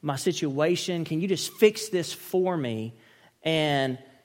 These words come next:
it just go away and be back to normal?" You see, that, believe it or not, that's a lot of people's plan A. All right? And then plan B, and if that doesn't work,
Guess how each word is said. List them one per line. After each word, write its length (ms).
it 100
just 280
go 200
away 400
and 100
be 100
back 320
to 100
normal?" 480
You 80
see, 160
that, 200
believe 360
it 20
or 80
not, 240
that's 240
a 60
lot 240
of 100
people's 400
plan 380
A. 280
All 100
right? 220
And 120
then 140
plan 440
B, 420
and 160
if 160
that 320
doesn't 540
work, 540